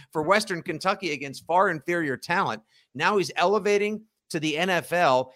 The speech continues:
He's under center more. And that game plan wasn't for him. They had a few plays maybe up their sleeve for him.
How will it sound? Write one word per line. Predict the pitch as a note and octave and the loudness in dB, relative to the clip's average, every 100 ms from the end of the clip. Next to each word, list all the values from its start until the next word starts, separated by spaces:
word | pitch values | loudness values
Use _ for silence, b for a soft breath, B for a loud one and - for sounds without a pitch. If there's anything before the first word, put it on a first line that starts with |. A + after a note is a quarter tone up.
| B | B
He's | D3 B2+ - | -10 -6 -2
under | F3+ F#3 | -2 0
center | E3+ E3+ F#3 F#3 | -2 0 0 -2
more. | B2+ G#2+ A2 C3+ _ _ - | -2 -2 -2 -4 _ _ -4
And | A3+ | -2
that | C4 C4 | -2 -2
game | D#3 C#3 | -4 -4
plan | A2 B2+ A2 | -4 -6 -2
wasn't | G#2+ A2+ G#2+ | -4 -4 -8
for | G2+ | -12
him. | F2+ G#2+ E3 | -10 -8 -6
They | G#3+ | -4
had | E3 | -4
a | |
few | G#2 B2 | -6 -10
plays | A2+ A#2 C#3 F3 | -8 -4 -2 -2
maybe | B2 A2 A2 | -4 -4 -2
up | A2+ | -4
their | G#2+ | -6
sleeve | G2 - F3 G3+ | -8 -4 -4 -4
for | A2+ G#2 | -4 -4
him. | A#2+ | -4